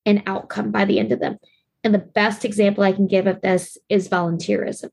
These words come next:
and the way that we get involved in volunteering ar-, and how it impacts you. And so I gave three different categories for this.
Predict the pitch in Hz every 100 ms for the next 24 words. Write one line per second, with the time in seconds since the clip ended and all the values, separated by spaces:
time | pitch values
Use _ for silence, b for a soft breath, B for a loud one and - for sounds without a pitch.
0 | _ 247 214 196 190 - 196 175 185 175
1 | 170 170 165 190 185 175 170 170 170 -
2 | 208 180 180 180 b - 202 196 190 190
3 | 185 180 180 170 - - - 214 247 208
4 | 220 214 226 226 220 - - 196 196 208
5 | 214 214 - 214 226 -